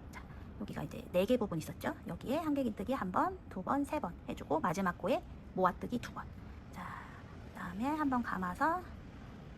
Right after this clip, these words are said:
두 번째 코에 이렇게. 그럼 여기가 하나, 둘, 셋, 여기가 세 번째. 그리고 마지막 코.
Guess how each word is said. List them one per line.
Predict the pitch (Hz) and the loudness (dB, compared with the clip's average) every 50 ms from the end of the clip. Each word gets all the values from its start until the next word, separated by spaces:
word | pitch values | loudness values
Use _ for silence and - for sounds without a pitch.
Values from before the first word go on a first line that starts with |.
| - - - - - - - - - | -12 -12 -14 -14 -14 -14 -12 -10 -6
두 | - 220 214 | -2 -2 0
번째 | 196 190 190 - - - - - - - - - - - - - - - - | 2 2 0 0 -4 -8 -10 -10 -12 -12 -12 -12 -12 -12 -12 -12 -10 -8 -8
코에 | 226 233 247 | -6 -6 -4
이렇게. | 254 262 - - - - - - - - - - - - - - - - - - - - - - - - - - - - - - - - - - - - - - - - - - - - - - - - - - - - - - - - - - - - - - - - - - - - - - - | -6 -6 -8 -10 -10 -12 -12 -12 -12 -12 -12 -12 -12 -14 -14 -14 -14 -14 -14 -12 -12 -12 -12 -12 -12 -12 -12 -12 -12 -12 -12 -14 -14 -14 -14 -14 -14 -12 -12 -12 -14 -14 -12 -12 -12 -12 -12 -12 -12 -14 -14 -14 -14 -14 -14 -14 -14 -14 -14 -14 -14 -14 -14 -14 -14 -12 -12 -12 -12 -12 -12 -12 -10
그럼 | - - 208 202 | -6 -4 -4 -4
여기가 | 190 - 202 208 240 | -4 -2 -2 0 0
하나, | 254 - 202 190 185 202 254 311 370 - - - - - | 0 0 -2 -2 -2 0 0 0 -2 -4 -10 -12 -10 -6
둘, | - 190 190 196 226 277 320 370 - - - - - - - - - - - - - - - - - - - - - - - - - - - - - - - - | -6 -4 -2 0 2 2 2 0 -2 -6 -14 -14 -14 -14 -14 -14 -14 -14 -14 -14 -14 -14 -14 -14 -12 -12 -12 -12 -12 -12 -12 -12 -12 -14 -12 -12 -14 -14 -14 -14
셋, | - - - 277 - - - - - - | -12 -8 -8 -8 -8 -8 -12 -14 -12 -10
여기가 | - 220 208 | -10 -8 -6
세 | - - 240 | -2 -2 0
번째. | - 233 240 233 - - 196 185 202 233 269 302 320 330 330 - - - - - - - - - - - - - - - - - - - - - - - - - - - - - - - - - - - - - - - - - | 2 2 2 0 0 -4 -6 -4 -2 -2 -2 -2 -2 -4 -6 -10 -10 -10 -12 -12 -12 -12 -12 -12 -12 -12 -12 -12 -12 -12 -12 -12 -12 -12 -14 -14 -12 -12 -12 -12 -12 -14 -12 -12 -12 -12 -12 -12 -12 -12 -12 -12 -12 -14 -12 -8
그리고 | - 233 226 - - 254 277 254 | -6 -4 -4 0 2 2 4 6
마지막 | - 170 180 - 196 185 - - | 6 4 4 4 -2 -4 -4 -6
코. | - - | -6 -8